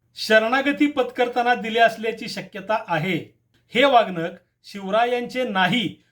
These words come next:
असे म्युझियम म्हणत नाही, पण हेच वाघनख खानाचे पोट फाडताना वापरल्याची निश्चिती करणे शक्य नाही, असे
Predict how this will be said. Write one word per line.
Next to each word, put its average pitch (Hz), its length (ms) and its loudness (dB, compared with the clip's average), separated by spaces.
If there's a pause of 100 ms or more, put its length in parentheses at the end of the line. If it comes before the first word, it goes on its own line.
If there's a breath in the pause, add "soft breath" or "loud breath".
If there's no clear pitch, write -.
(140)
असे 269 240 -2
म्युझियम 247 440 -2
म्हणत 240 340 0
नाही, 214 340 0 (480)
पण 214 120 0
हेच 226 300 0
वाघनख 165 420 0 (400)
खानाचे 220 520 0
पोट 202 420 -8
फाडताना 202 480 -2
वापरल्याची 202 640 -2
निश्चिती 196 520 -10
करणे 190 360 -8 (280 soft breath)
शक्य 269 420 -2
नाही, 160 340 -2 (440)
असे 160 500 -2